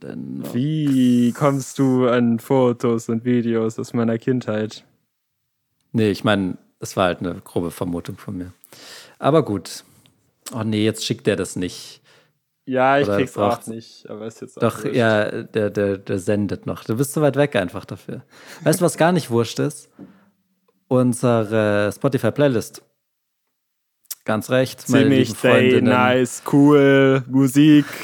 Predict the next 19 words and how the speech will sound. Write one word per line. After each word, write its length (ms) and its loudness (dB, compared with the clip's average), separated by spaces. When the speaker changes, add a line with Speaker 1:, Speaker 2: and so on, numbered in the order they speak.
Speaker 2:
hören. 580 4
Speaker 1:
Falsch. 960 -6
Falsch 240 -2
ausgesprochen, 580 -4
falsch 260 -6
gesagt. 520 -4
Das 180 -8
lasse 160 0
ich 60 -10
mir 80 -2
überhaupt 240 -2
nicht 120 -8
eingehen. 380 -10
Ähm, 600 -2
Cool 180 6
Speaker 2:
Ei. 20 2
Speaker 1:
Music 360 2
Nice 380 2
Day. 340 0